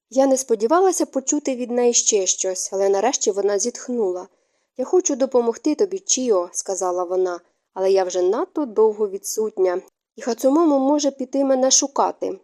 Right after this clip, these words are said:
а якщо вона застане нас разом, я хочу поставити тобі лише кілька питань, гарбузику. Скажи мені тільки, як Хацумомо з'ясувала,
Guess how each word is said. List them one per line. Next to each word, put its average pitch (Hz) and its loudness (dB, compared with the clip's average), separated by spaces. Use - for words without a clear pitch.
а 196 -2
якщо 208 2
вона 202 2
застане 214 0
нас - 0
разом, 226 0
я 208 -10
хочу 214 0
поставити 240 0
тобі 202 -4
лише 196 -2
кілька 202 -2
питань, 269 -2
гарбузику. 233 -4
Скажи 226 4
мені 202 4
тільки, 202 -4
як 240 0
Хацумомо 220 0
з'ясувала, 208 -2